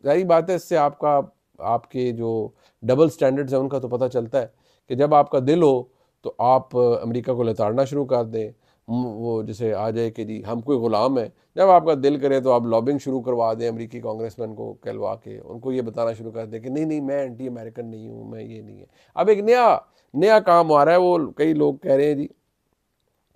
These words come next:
कि जी बस आप देखें ट्रंप आ रहा है, आप देखें ट्रंप आएगा तो ऐसे इमरान खान फारग हो जाएगा। ओ भाई बात ये है कि ट्रंप अगर, अब ट्रंप जाहिर बात है वो अमेरिकन डेमोक्रेसी है, ट्रंप आ भी गए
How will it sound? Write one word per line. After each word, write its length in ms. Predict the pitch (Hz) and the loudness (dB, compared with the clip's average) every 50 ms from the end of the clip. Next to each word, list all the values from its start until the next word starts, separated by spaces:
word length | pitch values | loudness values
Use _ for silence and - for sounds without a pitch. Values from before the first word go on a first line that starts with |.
| _ - | _ -6
कि 80 | 160 | -4
जी 100 | 165 202 | -2 0
बस 180 | 175 185 151 202 | 0 0 2 2
आप 100 | 185 165 | 0 2
देखें 340 | 139 139 139 - 196 196 - - _ _ _ _ _ | 2 0 0 2 0 -2 -4 -6 _ _ _ _ _
ट्रंप 320 | 165 165 180 202 190 - | 2 2 4 4 4 4
आ 140 | 160 151 160 | 4 4 6
रहा 100 | 165 170 | 4 4
है, 60 | 160 | 2
आप 60 | 156 147 | 2 0
देखें 280 | 135 139 - 185 165 | -2 -4 -4 -6 -6
ट्रंप 320 | 151 156 156 160 160 156 151 | -4 -2 -4 -2 0 0 0
आएगा 220 | 147 143 147 147 | 0 0 0 -2
तो 100 | 156 - - - | -6 -8 -4 -2
ऐसे 220 | 175 175 - 185 | -2 -2 0 -2
इमरान 260 | 165 139 117 107 107 104 | -2 0 0 -2 -2 -4
खान 260 | - 117 104 101 - _ _ _ _ _ _ | -4 -6 -6 -8 -10 _ _ _ _ _ _
फारग 180 | 104 98 98 101 | -8 -6 -6 -8
हो 140 | 98 87 87 | -10 -12 -14
जाएगा। 280 | 85 80 - 113 113 _ _ _ _ _ _ _ _ _ _ _ _ _ _ _ _ | -16 -18 -18 -20 -20 _ _ _ _ _ _ _ _ _ _ _ _ _ _ _ _
ओ 60 | - | -10
भाई 360 | 143 131 127 123 143 151 156 - | -6 -2 -2 0 0 -2 -2 -4
बात 340 | 185 - 107 107 107 - | -4 -4 -4 -4 -6 -6
ये 180 | 131 120 120 117 | -6 -4 -4 -2
है 200 | 113 107 110 117 | -2 -4 -6 -8
कि 160 | 113 - 123 | -8 -10 -14
ट्रंप 420 | 113 - 120 117 113 117 120 117 123 | -12 -8 -8 -6 -6 -6 -6 -6 -6
अगर, 160 | 117 123 120 | -4 -4 -6
अब 280 | - - - 92 107 - | -6 -8 -12 -14 -10 -8
ट्रंप 260 | 120 113 120 123 117 | -6 -4 -4 -4 -4
जाहिर 240 | 113 110 110 123 127 | -4 -2 -2 -2 -2
बात 280 | 120 117 113 113 117 120 | -2 -2 -2 -2 -2 -4
है 60 | 113 | -4
वो 160 | 113 110 110 | -4 -4 -6
अमेरिकन 360 | 107 107 104 - - - 127 | -6 -8 -10 -12 -10 -10 -10
डेमोक्रेसी 560 | 117 110 107 101 107 - 120 107 - - 127 117 | -10 -8 -10 -10 -12 -12 -16 -18 -12 -6 -4 -4
है, 100 | 110 104 | -4 -4
ट्रंप 320 | - 113 113 117 117 120 | -4 -6 -6 -4 -4 -4
आ 100 | 110 110 | -4 -4
भी 160 | 113 127 131 117 | -4 -4 -6 -8
गए 180 | 110 113 113 | -8 -10 -12